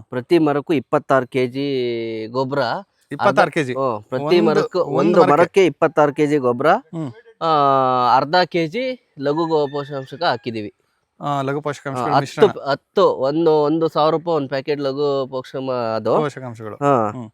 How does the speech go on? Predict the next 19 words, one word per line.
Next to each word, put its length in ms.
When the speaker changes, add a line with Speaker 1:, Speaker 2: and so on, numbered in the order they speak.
Speaker 1:
ಅದನ್ನ 420
ಅರ್ಧ 220
ಕೆಜಿ 400
ಹಂಗೆ 220
ನೂರ 220
ಅರವತ್ತು 360
ಮರಕ್ಕೆ 280
ಹತ್ತು 180
ಪ್ಯಾಕೆಟ್ 320
ಹಾಕಿದೀವಿ. 380
Speaker 2:
ಹ್ಮ್, 140
ಹ್ಮ್, 100
Speaker 1:
ಒಂದು 320
Speaker 2:
ಹ್ಮ್. 80
Speaker 1:
ಪ್ಯಾಕೆಟ್ 340
ಅಲ್ಲಿ 140
ಹತ್ತು 180
ಕೆಜಿ 240
ಇರುತ್ತೆ. 320